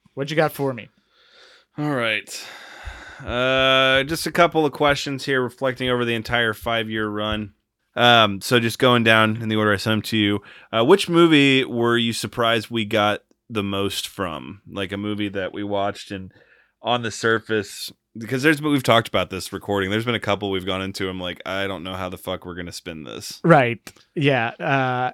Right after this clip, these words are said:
Speaker 1: and then there's the opposite, where you just go into a movie and so s-,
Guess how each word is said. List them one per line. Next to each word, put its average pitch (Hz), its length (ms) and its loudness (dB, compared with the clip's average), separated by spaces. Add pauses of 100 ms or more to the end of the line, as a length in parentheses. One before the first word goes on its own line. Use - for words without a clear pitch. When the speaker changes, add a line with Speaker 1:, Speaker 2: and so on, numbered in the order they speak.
(180)
Speaker 1:
and 156 120 0
then 156 120 2
there's 139 220 2
the 143 120 2
opposite, 123 540 0
where 131 180 -2
you 139 160 -2
just 139 220 -4
go 156 100 8
into 147 200 2
a 135 40 2
movie 135 400 2
and 117 240 -4 (380)
so 214 260 6 (320)
s-, - 160 -16